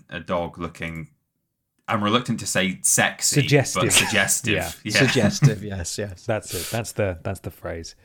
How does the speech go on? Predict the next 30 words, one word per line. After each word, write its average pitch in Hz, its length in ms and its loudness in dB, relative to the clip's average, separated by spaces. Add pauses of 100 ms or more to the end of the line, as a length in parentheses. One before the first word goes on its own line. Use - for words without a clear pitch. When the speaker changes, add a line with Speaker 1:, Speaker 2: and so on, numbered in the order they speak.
(600)
Speaker 2:
Well, 120 200 6
thank 151 260 4
you 131 60 0
very 123 180 6
Speaker 3:
Uh, 120 40 0
Speaker 2:
much, 107 260 -2
Peter. 92 420 -6 (800)
Speaker 1:
Thank 95 180 -8
you. 87 160 -2
Speaker 2:
Uh, 113 120 4
that 131 240 4
was 143 180 6
Speaker 3:
Thank - 40 0
Speaker 2:
sent 135 120 4
Speaker 3:
you. 120 60 -8
Speaker 2:
by 113 100 6
a 107 60 2
couple - 240 -2
of 98 60 -4
people. 113 280 0
That 110 160 2
was 110 100 -2
Tom 127 320 2
Monk 113 260 0
and 110 240 -2 (100)
Oscar 113 320 -2
X-Ray 95 500 -4
on 85 160 -10
Twitter - 320 -12
who, 87 220 -12